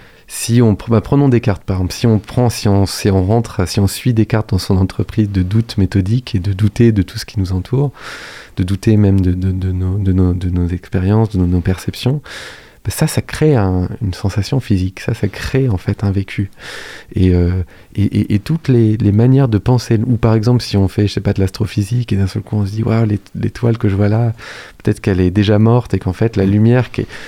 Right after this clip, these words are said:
bah, il y a une émotion, il y a quelque chose de, de, de, il y a un vertige par exemple, il y a quelque chose comme ça. » Donc je pense qu'on peut pas séparer d'un côté ce qui serait de l'ordre d'une pensée, euh, complètement dégagée,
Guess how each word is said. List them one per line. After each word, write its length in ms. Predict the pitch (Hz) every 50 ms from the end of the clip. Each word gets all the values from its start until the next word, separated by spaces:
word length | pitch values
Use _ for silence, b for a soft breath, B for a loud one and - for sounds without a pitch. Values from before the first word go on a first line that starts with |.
| B B B B B
bah, 180 | - 101 101 95
il 40 | 95
y 40 |
a 40 | 98
une 140 | 98 98 101
émotion, 460 | 104 107 113 113 - - - 165 151
il 80 | 113 98
y 40 | 98
a 60 | 95
quelque 200 | - 104 - -
chose 200 | - - 101 95
de, 120 | 98 98
de, 220 | 92 95 101 98 98
de, 220 | 98 101 98 98
il 80 | - -
y 60 | 95
a 40 | 95
un 40 |
vertige 440 | 104 123 117 - - 170 139 104 -
par 160 | - 101 95
exemple, 300 | 92 90 92 92 92 95
il 60 | 104 98
y 20 |
a 20 |
quelque 140 | 98 104 -
chose 160 | - - 107
comme 160 | - - 107 101
ça. » 140 | - - - B B B B B B B B B B
Donc 120 | - 107 98
je 80 | -
pense 220 | 123 120 143 147 -
qu'on 180 | - 131 123
peut 160 | 117 - 123
pas 160 | 117 - 151 156
séparer 540 | - - 143 131 - 127 127 123 131 143
d'un 180 | 135 120 113 107
côté 540 | - - 117 113 - - 127 127 127 127 123 B B B B B B B
ce 80 | -
qui 140 | - - 110
serait 240 | - - - 113 104
de 120 | 98 113
l'ordre 280 | 117 120 120 120 113 104
d'une 220 | 95 98 98 95
pensée, 580 | - - 113 113 107 - - 123 120 120 117 113
euh, 160 | 101 90 92 92 - _ _ _ - - -
complètement 760 | - 151 143 - - 135 123 - - 120 117 117 117 113 107
dégagée, 1040 | 101 104 110 110 104 107 120 120 113 110 117 113 113 113 104 110 120 120 117 113